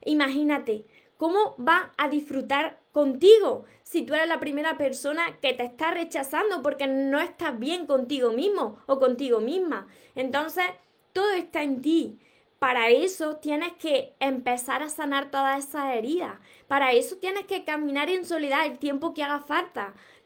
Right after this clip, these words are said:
Va a llegar cuando tú estés preparado. <clears throat> No cuando tú quieras, sino cuando estés preparado. ¿Por qué? Porque si te desesperas, lo que suele pasar es que sí, por ley de atracción, puede que atraiga una relación, puede que atraiga una persona,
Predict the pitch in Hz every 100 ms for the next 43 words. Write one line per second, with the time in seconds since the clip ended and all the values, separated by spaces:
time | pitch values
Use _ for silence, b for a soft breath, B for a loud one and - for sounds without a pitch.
0 | - 226 330 403 381 330 330 320 269 262
1 | 285 294 294 294 - 285 254 254 320 294
2 | 202 - 294 220 - 233 370 440 392 349
3 | 339 320 240 294 277 220 220 254 233 233
4 | 214 214 247 240 254 247 214 240 220 202
5 | - B B B 247 240 233 262 - -
6 | - 240 240 254 233 226 233 285 320 -
7 | 330 269 254 - - 233 226 233 240 240
8 | 269 294 294 294 277 269 277 302 262 -
9 | 370 339 b b b 240 233 240 269 277
10 | 302 302 359 403 - - 370 370 320 294
11 | 262 269 262 254 - 262 254 247 226 226
12 | 330 269 214 285 339 370 330 311 277 262
13 | 254 240 220 320 277 208